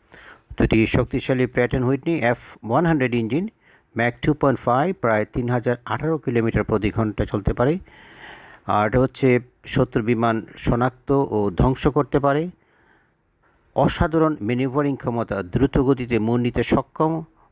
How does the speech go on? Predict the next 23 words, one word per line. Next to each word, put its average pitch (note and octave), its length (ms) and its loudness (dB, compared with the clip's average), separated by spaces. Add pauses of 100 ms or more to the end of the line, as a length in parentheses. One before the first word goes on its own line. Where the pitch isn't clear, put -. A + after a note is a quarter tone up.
বহুমুখী C#3+ 640 2
যুদ্ধ B2+ 280 -2
ক্ষমতা, G#2+ 520 -4 (340)
আকাশ D#3 440 -2
যুদ্ধে B2 280 2
ও G2+ 40 4
ভূমিতে A#2 420 0
আক্রমণে G2+ 480 -2
সক্ষম। G2+ 540 -4 (560)
এটি - 160 2
উনিশশো A2 340 0
বাহাত্তর A#2 400 0
সালে C3 260 -2
প্রথম B2 320 -2
ফ্লাইট, C#3+ 360 -2 (140)
উনিশশো A2+ 300 -2
ছিয়াত্তর - 400 -4
সালে G#2 240 -4
মার্কিন G#2+ 400 -2
বিমানীতে G#2 460 -2
যুক্ত A#2+ 260 -2
হয়। C#3+ 260 2 (1000)
হান্ড্রেড F#3 460 0